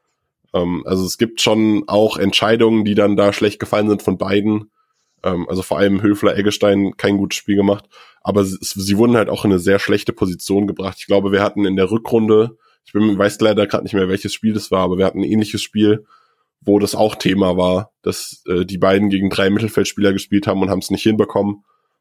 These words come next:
Wo wir dann auch gesagt haben, äh, oder wo ich dann auch gesagt hab, äh,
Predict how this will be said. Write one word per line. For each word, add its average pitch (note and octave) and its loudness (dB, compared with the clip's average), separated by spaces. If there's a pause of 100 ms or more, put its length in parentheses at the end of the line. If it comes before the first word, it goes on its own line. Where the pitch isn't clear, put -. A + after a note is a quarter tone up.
Wo F#2 -2
wir F#2+ -2
dann F#2 0
auch G#2 0
gesagt F2+ -2
haben, F2+ -2
äh, F#2+ 2
oder F#2 2
wo F2+ 0
ich F#2+ 0
dann A#2 0
auch G#2 -4
gesagt F#2 -2
hab, F#2 -2 (140)
äh, F#2 2